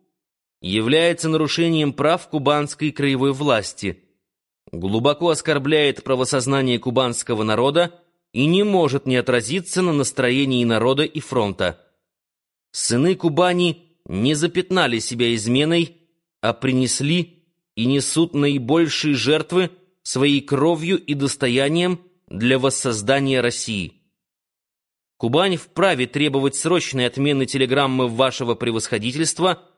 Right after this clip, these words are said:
номер ноль шестнадцать семьсот двадцать девять ввиду несправедливости обвинения краевой власти в измене и ввиду несомненного исключительного права только краевой власти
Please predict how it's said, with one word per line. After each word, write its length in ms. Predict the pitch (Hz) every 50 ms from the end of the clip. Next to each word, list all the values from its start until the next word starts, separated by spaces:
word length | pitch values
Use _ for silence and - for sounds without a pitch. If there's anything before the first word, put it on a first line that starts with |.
| _ _ _ -
номер 520 | 101 123 143 147 147 147 139 131 127 - -
ноль 260 | 123 131 143 143 139
шестнадцать 680 | 127 - 139 123 - 143 143 139 127 - - 123 -
семьсот 440 | - - 135 131 120 - 143 131 107
двадцать 400 | 98 113 120 117 - - 110 98
девять 400 | 92 113 143 160 185 180 - - _ _ _ _ _ _ _ _ _ _ _ -
ввиду 480 | - 87 92 95 101 127 160 156 208 214
несправедливости 1000 | 202 202 190 - - 170 180 180 196 185 160 196 196 165 139 127 - - - 131
обвинения 760 | - - 123 120 104 113 127 127 143 147 143 135 131 127 123
краевой 400 | - 127 131 127 127 117 123 120
власти 460 | 110 101 123 156 160 151 - - -
в 100 | 131 117
измене 560 | 120 104 107 113 123 147 165 185 196 196 190 - _ _ _ _ _ _ _ _ _ -
и 140 | 139 143
ввиду 400 | 127 123 120 135 147 143 156 190
несомненного 1000 | 190 180 170 - - 170 151 147 147 147 156 170 180 180 180 180 175 175 165 175
исключительного 1000 | 175 - 175 160 - - 156 151 143 - - 151 - 156 139 139 135 127 117 113
права 680 | - - 131 135 147 160 165 165 175 175 170 - - _ _ _ _ _ -
только 380 | - 180 190 190 - - 170
краевой 540 | 156 - 151 165 185 202 202 175 165 151 135
власти 720 | 117 104 110 123 139 143 139 - - - 190 190 185 -